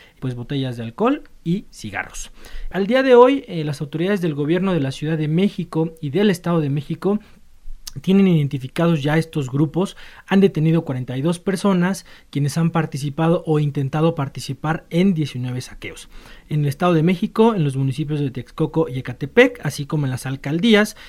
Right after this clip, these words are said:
de Iztapalapa, Cuauhtémoc, Miguel Hidalgo, por mencionar algunas. Pero vayamos a fondo en este tema. ¿Qué pasa? Que estos grupos organizados por anónimos invitan a gente que muchas veces no verifica la información que recibe,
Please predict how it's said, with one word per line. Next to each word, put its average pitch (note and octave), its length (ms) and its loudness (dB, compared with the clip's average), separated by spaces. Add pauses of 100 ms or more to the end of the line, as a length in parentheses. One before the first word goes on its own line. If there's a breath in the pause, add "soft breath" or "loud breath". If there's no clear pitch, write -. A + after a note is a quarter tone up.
(140 loud breath)
de F3 240 4
Iztapalapa, D#3+ 720 -2
Cuauhtémoc, E3+ 680 0
Miguel D#3 360 -2
Hidalgo, F#3+ 580 2
por D#3+ 200 2
mencionar B2+ 500 -2
algunas. G#2 480 -12 (420 loud breath)
Pero G#3 480 4
vayamos C4 480 2
a F#3+ 60 2
fondo F3 340 2
en D3+ 100 0
este C#3+ 220 -4
tema. A#2 340 -10 (280 loud breath)
¿Qué B3+ 120 2
pasa? - 380 2 (320 loud breath)
Que G#3+ 140 4
estos B3+ 280 0
grupos F#3+ 480 0
organizados D3+ 600 0
por D#3 180 -2
anónimos D3 640 0
invitan F#3+ 580 -2
a - 100 -8
gente A3 680 2 (280 loud breath)
que D#3 100 0
muchas A#3+ 340 4
veces A3 300 2
no F3+ 440 8
verifica G3 440 4
la F#3+ 100 2
información D3 500 -2
que D3 100 -4
recibe, D3 460 -2